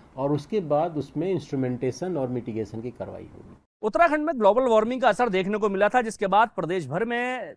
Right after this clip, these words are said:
Speaker 2: ग्लेशियर जो मौजूद हैं, उन ग्लेशियरों की संख्या धीरे-धीरे घटती जा रही है। ग्लेशियर हर साल दस से बीस मीटर तक गल रहे हैं। ये ग्लेशियर पिघलने से जो पानी निकलता है, उससे जो झीलें बन रही हैं, वो जिन्हें आने वाले वक्त में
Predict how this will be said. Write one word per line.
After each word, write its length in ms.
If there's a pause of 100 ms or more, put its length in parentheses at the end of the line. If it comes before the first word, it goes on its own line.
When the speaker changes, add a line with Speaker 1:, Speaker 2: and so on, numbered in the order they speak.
Speaker 2:
ग्लेशियर 400
जो 120
मौजूद 440
हैं, 60
उन 160
ग्लेशियरों 380
की 120
संख्या 420
धीरे-धीरे 460
घटती 300
जा 140
रही 240
है। 80
ग्लेशियर 580 (420)
हर 140
साल 400 (460)
दस 220
से 240
बीस 300
मीटर 200
तक 160
गल 360
रहे 240
हैं। 240 (140)
ये 80
ग्लेशियर 380
पिघलने 460
से 340 (260)
जो 160 (260)
पानी 260
निकलता 340
है, 80
उससे 180
जो 100
झीलें 360
बन 120
रही 280
हैं, 60
वो 140
जिन्हें 360
आने 340
वाले 220
वक्त 300
में 320